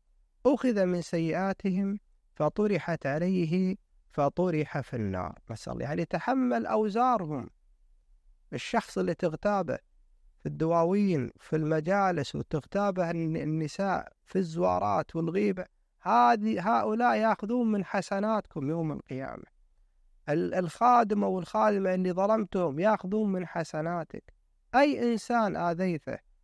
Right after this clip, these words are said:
سيأخذ من حسناتك يوم القيامة، العمرة والحج، قراءة القرآن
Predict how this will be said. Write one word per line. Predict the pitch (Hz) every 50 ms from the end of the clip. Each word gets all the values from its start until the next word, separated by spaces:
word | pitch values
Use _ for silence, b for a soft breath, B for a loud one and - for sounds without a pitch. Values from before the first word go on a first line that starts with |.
| _ _ _
سيأخذ | - 160 156 185 190 160 - - 160 147
من | 147 143 143
حسناتك | - - 135 127 - 139 135 151 160 156 - - 131 - -
يوم | 143 139 135 131
القيامة، | 123 123 - 143 143 135 127 120 117
العمرة | 120 113 117 147 151 139 127 131 127 127 127 - - _ _ _ _ _ _
والحج، | 143 135 127 - - - 156 147 147 139 135 131 127 - - _ _ _ _ _ _ _ -
قراءة | 156 151 147 151 139 - -
القرآن | 139 127 - - 135 131 123 143 143 143 135 131 135 131